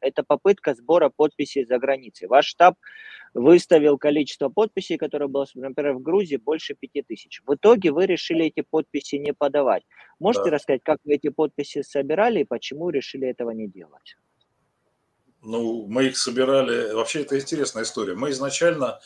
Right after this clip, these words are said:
Speaker 2: вообще не планировали собирать подписи за границей, потому что там можно было собрать две с половиной тысячи подписей,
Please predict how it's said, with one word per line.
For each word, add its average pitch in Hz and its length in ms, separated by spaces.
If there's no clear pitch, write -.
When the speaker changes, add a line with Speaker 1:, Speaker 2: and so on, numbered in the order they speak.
Speaker 2:
вообще 120 300
не 120 180
планировали 131 500
собирать 120 400
подписи - 380
за 107 100
границей, 123 480
потому 117 300
что - 180
там 120 60
можно 113 260
было 107 200
собрать 117 360
две 104 140
с - 60
половиной 107 260
тысячи - 220
подписей, 175 520